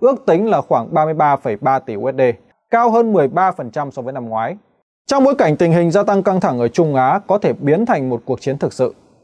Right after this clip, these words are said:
Mỹ và các nước đồng minh đang có những bước đi để chuẩn bị cho một mặt trận mới. Nhưng mà đó không chỉ là cuộc chiến trên mặt đất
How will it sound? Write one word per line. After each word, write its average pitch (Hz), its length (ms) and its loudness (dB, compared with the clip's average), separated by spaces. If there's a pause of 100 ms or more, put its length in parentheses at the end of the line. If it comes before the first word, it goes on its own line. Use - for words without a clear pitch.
(140)
Mỹ 185 180 2
và 226 100 2
các 226 160 2
nước 233 160 2
đồng 170 240 0
minh 196 180 2 (340)
đang 233 200 0
có 208 140 0
những 226 220 0
bước 262 200 2
đi 196 140 4
để 123 140 0
chuẩn 113 260 -4
bị - 140 -2
cho 147 100 -6
một 117 220 -6
mặt 120 200 -2
trận 123 220 -6
mới. 131 240 -2 (380)
Nhưng 170 140 0
mà 175 80 2
đó 185 160 2
không 226 320 0
chỉ 143 140 0
là 113 100 0 (120)
cuộc 147 200 0
chiến 151 200 -2
trên 165 140 0
mặt 110 140 -2
đất 202 160 2